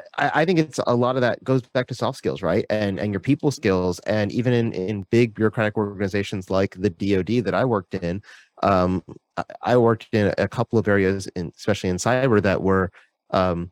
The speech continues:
relatively new to the D O D, and trying to get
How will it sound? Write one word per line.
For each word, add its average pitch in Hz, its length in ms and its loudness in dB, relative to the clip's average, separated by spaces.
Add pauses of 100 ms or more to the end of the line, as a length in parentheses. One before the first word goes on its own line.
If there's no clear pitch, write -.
(320)
relatively 127 540 2
new 113 220 2
to 110 120 -8
the 95 80 -4
D 92 140 -2
O 90 60 0
D, 117 340 0
and 87 180 -6
trying 120 280 -2
to 139 80 0
get 110 260 2